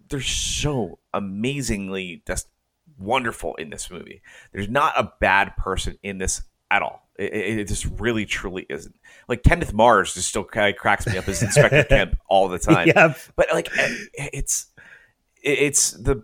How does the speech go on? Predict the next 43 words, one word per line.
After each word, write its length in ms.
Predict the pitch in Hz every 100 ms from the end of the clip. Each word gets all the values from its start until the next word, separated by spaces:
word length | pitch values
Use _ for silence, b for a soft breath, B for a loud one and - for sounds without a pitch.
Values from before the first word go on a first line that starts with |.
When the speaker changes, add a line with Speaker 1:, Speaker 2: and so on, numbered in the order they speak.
| _
Speaker 1:
perfect 460 | - 147 175 196 -
group 240 | 120 113
of 160 | 110 -
people, 520 | - 95 - 82 - -
all, 540 | 95 98 101 104 - _ -
all 420 | 104 139 143 - -
that's, 220 | 110 -
that's 240 | 107 -
vibing 480 | - 98 95 107 98
on 100 | 92
each 160 | 87 92
other 220 | 90 85
just 240 | 82 -
flawlessly. 1120 | - - - 87 82 80 - - - 53 - -
And 140 | 98
I 100 | 101
think 600 | 107 - 151 160 - - _ -
that 280 | 117 101 - -
you've 280 | 107 113 104
never, 340 | 107 117 113
there 200 | 120 123
hasn't 380 | 117 156 175 156
been 140 | 131 123
a 60 |
comedy 640 | - - 101 95 92 92 b b b b -
that 200 | 107 -
plays 400 | 101 101 104 -
almost 440 | 98 95 - -
this 160 | 104 -
perfect 400 | - 95 98 -
from 160 | 85
start 300 | - 92 85
to 60 | -
finish. 300 | 92 85 -
It 120 | 98
doesn't 260 | 135 143 135
feel 120 | 135
like 120 | 113
a 80 | 95
single 460 | - - 107 120 120
joke 420 | - 95 92 -
falls 460 | - 98 92 90 -
flat 520 | - 87 82 85